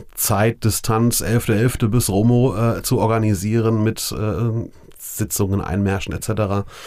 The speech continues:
Das finde ich gut. Und halt auch, dass die Gemeinschaft da ist, dass man, das heißt, wir sind in der Born Lab und, äh, es gibt das und das zu machen,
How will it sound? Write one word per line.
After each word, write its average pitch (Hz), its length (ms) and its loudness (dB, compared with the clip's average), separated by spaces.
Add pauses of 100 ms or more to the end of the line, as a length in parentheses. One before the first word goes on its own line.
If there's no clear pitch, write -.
(580)
Das - 180 -6
finde 101 200 0
ich 82 140 -4
gut. 82 220 -8
Und 85 200 -2
halt 98 120 0
auch, - 120 -2
dass - 160 -2
die 127 100 -2
Gemeinschaft 98 600 0
da 101 220 2
ist, 98 280 -2
dass 101 160 -4
man, 101 180 2
das - 100 -4
heißt, 92 280 -4
wir 101 180 2
sind 101 160 -2
in 104 100 -2
der 101 120 2
Born 107 240 2
Lab 113 200 0
und, 107 320 -2
äh, 90 240 -4
es 76 160 -6
gibt 113 180 -2
das 107 140 0
und 110 100 2
das - 180 -4
zu 101 100 0
machen, 110 320 2